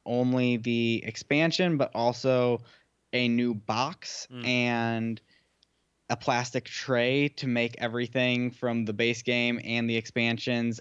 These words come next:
Speaker 1: and the miniatures all fit in one box.
Speaker 2: Oh, that'll be good.
Speaker 1: I'm a sucker for that type of stuff. I don't have a lot of shelf space,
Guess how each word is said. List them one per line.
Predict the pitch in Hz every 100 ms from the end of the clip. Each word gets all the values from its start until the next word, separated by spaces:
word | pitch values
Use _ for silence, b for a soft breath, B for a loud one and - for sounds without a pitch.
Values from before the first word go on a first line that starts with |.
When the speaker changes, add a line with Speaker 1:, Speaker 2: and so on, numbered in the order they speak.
| -
Speaker 1:
and | 110 117 120
the |
miniatures | 117 117 117 113 123 120 113
all | - 101 110
fit | 120 78
in | 110
one | 110 107
box. | 104 110 110 -
Speaker 2:
Oh, | 123
that'll | 110 113
be | 104
good. | 92 90 92
Speaker 1:
I'm | - 143
a | 143
sucker | 135 123 143
for | 131 139
that | 131 -
type | 135 131
of |
stuff. | - 139 135 131 -
I | 117 120 117 - _ _ _ _ -
don't | 135 139
have | 135
a | 131
lot | 131 127
of | -
shelf | 120 123
space, | - - 147 151 -